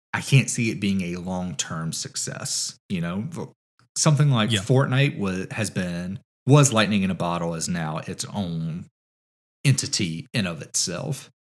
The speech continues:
Speaker 1: I
Speaker 2: Yeah.
Speaker 1: don't, something like this, again, sounds very cool on paper, sounds very cool in theory, probably, like, comical to play for a time,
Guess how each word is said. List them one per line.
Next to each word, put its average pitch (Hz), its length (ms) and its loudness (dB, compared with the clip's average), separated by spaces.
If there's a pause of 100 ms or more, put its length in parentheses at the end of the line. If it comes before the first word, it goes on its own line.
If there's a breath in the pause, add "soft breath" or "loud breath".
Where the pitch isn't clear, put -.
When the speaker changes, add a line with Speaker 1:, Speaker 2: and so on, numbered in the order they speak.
(380 loud breath)
Speaker 1:
I 98 180 2
Speaker 2:
Yeah. 98 80 4
Speaker 1:
don't, 101 240 -2 (260)
something 156 320 4
like 101 220 2
this, 117 340 2
again, 98 320 0
sounds 104 260 0
very 110 260 0
cool 147 280 2
on 143 80 2
paper, 120 320 0
sounds 95 200 -6
very 95 220 -4
cool 131 220 -4
in 117 100 -2
theory, 107 320 -2
probably, 156 720 2
like, 101 380 0 (200)
comical 120 520 4
to 95 80 -4
play 101 480 -2
for 131 220 0
a 123 80 0
time, 135 480 2